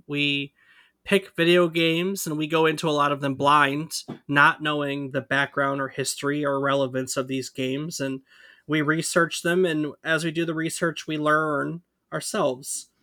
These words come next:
I got to tell this story to a bunch of people this week 'cause I think it's very fascinating. So that was fun.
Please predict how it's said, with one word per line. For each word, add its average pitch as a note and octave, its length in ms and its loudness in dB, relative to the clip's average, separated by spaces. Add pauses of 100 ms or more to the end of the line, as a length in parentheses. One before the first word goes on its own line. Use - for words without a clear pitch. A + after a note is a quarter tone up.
(400)
I C3+ 140 -6
got D3+ 220 -2
to C#3+ 80 -8
tell D#3+ 280 0
this D#3 160 -2
story D#3 360 0
to D#3+ 160 -2
a C#3+ 40 -2
bunch D3+ 220 0
of C#3+ 80 -2
people C#3 400 -2
this C#3 280 -6
week C3+ 240 -4 (120)
'cause C3 200 -4 (140)
I C#3+ 120 4
think C#3+ 220 -4
it's C#3 140 -4
very C#3 280 -2
fascinating. C3 800 -4 (400)
So - 200 -4
that C#3+ 180 4
was C3+ 160 -4
fun. C#3 360 -2